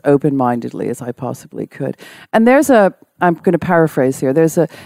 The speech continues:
bit towards the end of Eat, Pray, and Love by Elizabeth Gilbert, and I think she calls it the quantum quest. And it's loosely paraphrasing it. It's when you choose to do something and leave something behind,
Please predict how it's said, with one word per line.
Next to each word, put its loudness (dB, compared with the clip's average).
bit 2
towards -2
the 0
end 2
of -2
Eat, 0
Pray, -4
and -2
Love 0
by 0
Elizabeth -6
Gilbert, -4
and -8
I -4
think -6
she -8
calls 0
it -4
the -6
quantum -4
quest. -8
And -6
it's -6
loosely 0
paraphrasing 2
it. 2
It's -2
when 2
you 0
choose 0
to -4
do 2
something -2
and -2
leave 2
something -2
behind, -4